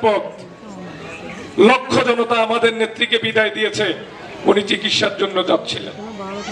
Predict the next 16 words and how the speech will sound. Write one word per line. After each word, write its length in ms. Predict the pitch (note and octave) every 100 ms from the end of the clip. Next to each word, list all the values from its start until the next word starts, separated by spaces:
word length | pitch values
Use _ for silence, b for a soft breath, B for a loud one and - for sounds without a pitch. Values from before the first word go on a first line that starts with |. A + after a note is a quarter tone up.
| G#3 F#3 F#3+ G#3 G3 - F3 F3+ E3+ E3 - - F3 F3+ F#3+ G3 G3 G3 G3+ G3 F3 F3+ E3+ F3 - -
এই 80 | A3
নেত্রী 300 | A#3 B3 B3
শুধু 220 | A#3+ B3 B3+
এখন 240 | A3+ A#3+
আর 100 | A#3+ A3+
বিএনপির 420 | A3+ A3 - A3
নেত্রী 280 | G3+ - F#3+
না, 120 | D#3+ - F#3 F3 - - - - - - -
বাংলাদেশের 600 | F#3 A3 A3+ A3+ A3+ C4+ B3
জনগণের 480 | A#3 A#3 A#3 A3+ A3
নেত্রী, 260 | G#3+ - F#3
বাংলাদেশের 580 | G3+ G3+ G#3+ G3 B3+
ঐক্যের 380 | B3 G3+ - A3+ F#3+
প্রতীক। 260 | G3 F3+ - - - - - - - - - - - - - - - - - - - - - F3+
জীবিত 280 | A3 A#3
অবস্থায় 600 | A#3 A3 A3 - A#3 A3